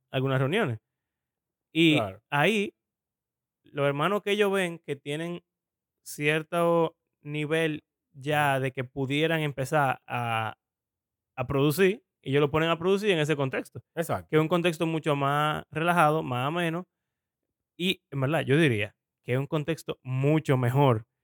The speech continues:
Speaker 1: que
Speaker 2: Claro.
Speaker 1: una simple prédica. Aunque la prédica es mucho más compleja y, y es mucho más grande,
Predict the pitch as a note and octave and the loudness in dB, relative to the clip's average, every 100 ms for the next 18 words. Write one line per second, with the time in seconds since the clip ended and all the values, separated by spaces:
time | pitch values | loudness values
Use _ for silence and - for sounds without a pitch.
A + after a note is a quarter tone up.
0 | _ _ _ _ C3+ B2+ A#2 A2+ A2+ G2+ | _ _ _ _ -2 0 0 0 -2 -4
1 | D#3 D3 C#3 C#3 B2 A#2 D#3+ C3 - - | -2 -2 0 0 -2 0 0 0 -4 -10
2 | - C#3+ E3 D#3+ E3+ A3 A#3 A3+ A3+ G#3 | -2 0 6 6 6 0 0 -2 -2 -4
3 | G#3 G#3+ F#3 E3+ B2+ - _ _ _ _ | -4 -6 -6 -4 -4 -8 _ _ _ _
4 | _ C#3+ C#3 C3+ B2+ A#2+ C3+ C#3 D3+ E3 | _ -6 -4 -4 -4 -6 -6 -4 -2 -4
5 | E3 E3+ E3+ D#3+ D#3 E3+ E3 E3 D#3+ D3+ | -6 -6 -4 -2 0 0 0 -2 -2 -4
6 | C3+ A2+ G#2+ - _ _ _ _ _ _ | -4 -6 -8 -18 _ _ _ _ _ _
7 | _ _ C3+ D#3 C3+ A2+ C#3 | _ _ 2 2 2 -2 -8